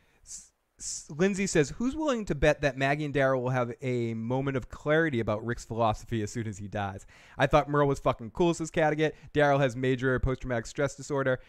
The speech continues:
Uh, Lindsay also says, "Merle was far more interesting than Daryl." I, I agree with that, and I think some of the problem was I would have liked to see a little bit more time spent with the two of them together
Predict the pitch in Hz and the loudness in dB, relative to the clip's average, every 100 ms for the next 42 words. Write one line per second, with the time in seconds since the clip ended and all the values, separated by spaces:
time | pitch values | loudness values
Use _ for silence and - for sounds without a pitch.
0 | _ _ - 139 127 143 131 120 113 135 | _ _ -2 0 0 0 2 2 0 -6
1 | 120 131 120 - - 123 123 117 127 120 | -2 0 0 -2 0 2 0 -6 -8 -10
2 | 113 123 110 110 98 110 107 104 95 - | -10 -8 -6 -6 -2 -2 0 -2 -4 -12
3 | - - - 180 185 190 196 196 151 170 | -20 -14 -6 -2 6 10 10 8 4 4
4 | 156 143 127 123 - 151 147 139 135 135 | 4 2 2 2 -2 -2 0 0 -2 -6
5 | 135 - - - - 151 170 - 175 - | -10 -14 -20 -20 -2 2 2 2 -4 -2
6 | 170 147 - 160 151 139 143 139 131 127 | -2 -2 2 4 4 2 -2 -6 -6 -2
7 | 127 123 117 117 117 113 _ _ _ _ | 0 2 0 -4 -8 -14 _ _ _ _
8 | _ - 160 165 156 151 147 - 156 139 | _ 2 2 2 0 -2 -2 -2 0 0
9 | 135 139 156 147 147 147 139 139 151 143 | 0 0 2 2 0 0 -2 -2 -2 -2
10 | 135 139 135 135 135 - 160 143 139 123 | 0 -2 -4 -8 -12 -2 2 2 0 -8
11 | - 143 127 120 113 120 113 101 110 117 | -4 -2 -2 -4 -6 -8 -6 -4 -2 2
12 | 156 170 | 2 0